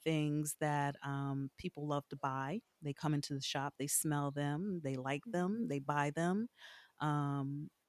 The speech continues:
Speaker 1: or for people who want to have something customized for an event, uh,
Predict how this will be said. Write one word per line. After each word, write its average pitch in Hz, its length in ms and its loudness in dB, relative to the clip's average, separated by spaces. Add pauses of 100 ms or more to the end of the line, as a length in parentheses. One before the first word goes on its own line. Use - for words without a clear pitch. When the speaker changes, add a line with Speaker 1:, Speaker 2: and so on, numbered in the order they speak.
(240)
Speaker 1:
or 160 400 6
for 151 640 2 (120)
people 185 400 -2
who 190 320 6
want 175 340 4
to 190 120 4
have 175 200 4
something 175 400 2
customized 165 720 -2
for 165 140 0
an 160 100 0
event, 160 560 -2 (500)
uh, 135 520 0